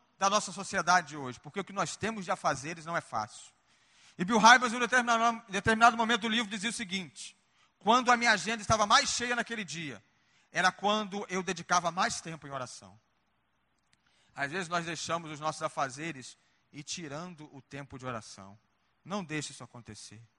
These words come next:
Aquele que é cheio do Espírito tem desejo de orar em todos os momentos.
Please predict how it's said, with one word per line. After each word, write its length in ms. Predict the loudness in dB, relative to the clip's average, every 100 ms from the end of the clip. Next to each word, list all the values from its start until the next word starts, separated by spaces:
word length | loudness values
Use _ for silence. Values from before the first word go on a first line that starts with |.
| _ _ _ -16
Aquele 240 | -8 -8
que 100 | -6
é 60 | -6
cheio 200 | -6 -8
do 80 | -10
Espírito 420 | -10 -8 -8 -10
tem 120 | -10
desejo 320 | -8 -6 -8
de 80 | -4
orar 360 | 0 0 0 -4
em 140 | -16 -14
todos 280 | -8 -8 -8
os 100 | -12
momentos. 680 | -12 -12 -12 -16 -18 -20 -20